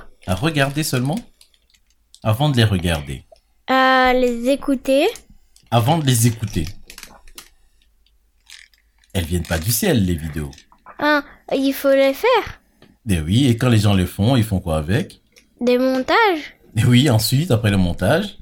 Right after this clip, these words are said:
Speaker 2: Il les poste ?
Speaker 1: eh bien voilà, il faut qu'il les poste sur YouTube pour que toi, tu puisses les voir. Donc, en fait, c'est une plateforme, donc c'est un site qui permet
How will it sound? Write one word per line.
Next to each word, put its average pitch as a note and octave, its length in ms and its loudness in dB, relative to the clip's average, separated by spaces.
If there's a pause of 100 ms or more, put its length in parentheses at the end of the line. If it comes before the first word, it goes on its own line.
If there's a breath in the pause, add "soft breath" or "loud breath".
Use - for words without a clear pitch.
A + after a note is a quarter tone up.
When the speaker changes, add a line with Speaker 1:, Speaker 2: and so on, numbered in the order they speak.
Speaker 2:
Il C4 80 -2
les C4 140 2
poste ? G4+ 420 -2 (120)
Speaker 1:
eh D2 60 -6
bien D2 160 -6
voilà, B2+ 220 0
il C#3+ 60 0
faut A2 100 0
qu'il G2+ 160 -6
les D#2+ 60 -4
poste B2 400 -2
sur F#2 120 -2
YouTube G#2 320 0
pour A2+ 140 0
que A2 80 0
toi, G2+ 140 0
tu - 100 -2
puisses - 240 -2
les F2+ 80 -2
voir. E2+ 240 -2 (240 loud breath)
Donc, D3+ 140 0
en C#3+ 80 0
fait, - 160 -6
c'est B2 100 2
une A#2+ 140 2
plateforme, A2+ 720 0
donc G2 160 -2
c'est - 100 -8
un E2+ 80 -2
site A#2 240 -8
qui G2+ 80 -4
permet F#2 380 0